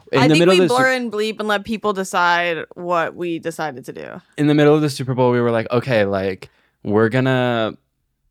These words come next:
Speaker 1: if the Chiefs win." Um,
Speaker 2: 'Cause mind you, we've had access to this thing for two months, but me and Drew, 'cause I do think there is this idea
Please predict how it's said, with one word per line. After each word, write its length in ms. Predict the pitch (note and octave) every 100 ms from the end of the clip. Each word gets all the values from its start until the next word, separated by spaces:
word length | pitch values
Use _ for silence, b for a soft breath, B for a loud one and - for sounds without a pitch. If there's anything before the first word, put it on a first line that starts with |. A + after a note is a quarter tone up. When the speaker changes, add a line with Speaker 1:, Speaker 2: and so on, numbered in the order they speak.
| _ B5 B5 B5 - - - - G#2
Speaker 1:
if 120 | G2
the 80 | G2+
Chiefs 400 | - G2 F#2+ -
win." 500 | F#2+ F#2+ C#2+ C2+ - b
Um, 680 | - C#3+ G3 G3+ G3+ G3+ G3+
Speaker 2:
'Cause 200 | - D4+
mind 300 | C4 C#4 C#4+
you, 80 | C#4
we've 160 | C#4 D#4
had 160 | D#4+ -
access 500 | A3+ A#3 - C4 -
to 180 | C4+ A3+
this 280 | A3+ A3+
thing 360 | - G#3+ G#3 A3+
for 260 | - A#3 A3+
two 320 | - B3+ B3+
months, 460 | A3 G3 G#3+ G#3+
but 160 | A3+ G#3
me 160 | G#3+ A3+
and 160 | A#3
Drew, 320 | G3 G#3+ A3+
'cause 160 | A#3 C4+
I 160 | C4 B3+
do 240 | A3 D4+
think 200 | E4+ E4
there 180 | D#4+ C4
is 140 | B3+
this 200 | A#3 B3+
idea 840 | - A#3 G3 F3+ F3+ F3+ G3+ A3+